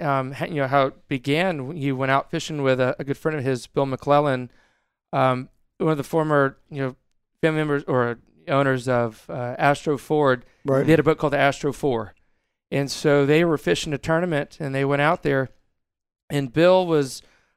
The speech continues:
Speaker 1: working, I think he was working with that dealership, but he's also the co-founder of Marlin Magazine. And so during that trip, they, you know, he pointed out, you know, Bill had done tournaments for the Oyster Bar.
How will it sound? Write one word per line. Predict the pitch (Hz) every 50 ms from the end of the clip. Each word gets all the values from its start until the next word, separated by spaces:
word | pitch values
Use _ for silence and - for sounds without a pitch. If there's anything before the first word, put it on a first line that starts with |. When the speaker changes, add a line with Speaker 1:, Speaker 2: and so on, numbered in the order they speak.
| _ -
Speaker 1:
working, | - 156 165 165 - 170 165
I | 160 -
think | - -
he | 147 160
was | 139 131
working | 156 147 - 151
with | 143 139
that | 139 -
dealership, | 139 143 147 139 131 - - 151 151 -
but | - 139
he's | - 151 147 147
also | 165 151 - -
the | 135 131
co-founder | - 156 156 - - 151 143 135 127 127
of | 117
Marlin | 123 123 123 123 120 123
Magazine. | 123 123 127 123 127 107 120 110 113 - 151 _ _ _ _ _ _ _ _ _ _ _ _ _ _ _ _ _ -
And | 160 160 165 160 156 139
so | - - 160 147
during | 147 170 165 170 165
that | 151 139 -
trip, | - - - 202 220 208 - - - _ _ _ _ _ -
they, | 156 156 156 156 151 151 147 147 -
you | - 156 151
know, | 143 139 151 _ _ _
he | - 160 170
pointed | - _ - 170 160 151 143 143
out, | 151 170 190 190 - - - - -
you | 170 143
know, | 139 139 135
Bill | - - 175 170
had | 156 160 139 131
done | 156 147 143
tournaments | - 151 143 151 143 -
for | - - 156 143 131
the | 143 147
Oyster | 151 151 143 - - 151
Bar. | 135 143 131 131 131 131 -